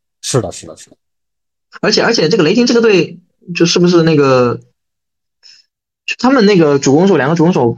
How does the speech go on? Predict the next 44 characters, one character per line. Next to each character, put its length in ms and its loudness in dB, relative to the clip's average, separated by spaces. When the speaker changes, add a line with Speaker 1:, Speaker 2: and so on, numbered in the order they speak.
Speaker 2:
就 100 -2
不 100 -6
太 160 -2
强 220 -2
求 520 2
那 160 0
个， 420 0
呃， 360 -4
挡 180 -8
拆， 300 -4
他 100 -8
们 100 0
有 80 0
时 60 2
候 20 4
也 60 2
会 100 0
单 140 -2
挑， 280 -2
就 100 -8
抢 160 -4
两 160 0
分 140 0
会， 100 0
Speaker 1:
呃， 60 0
对。 260 -2
Speaker 2:
就 120 -2
投 200 0
了 60 2
不 100 -4
少。 140 -8
Speaker 1:
其 180 0
实 140 -2
和 280 0
他 240 -6
们 340 -2
持 160 -8
球 120 0
投 200 -2
不 100 -8
强 260 -8
有 120 -14
关 220 -10
系， 140 -16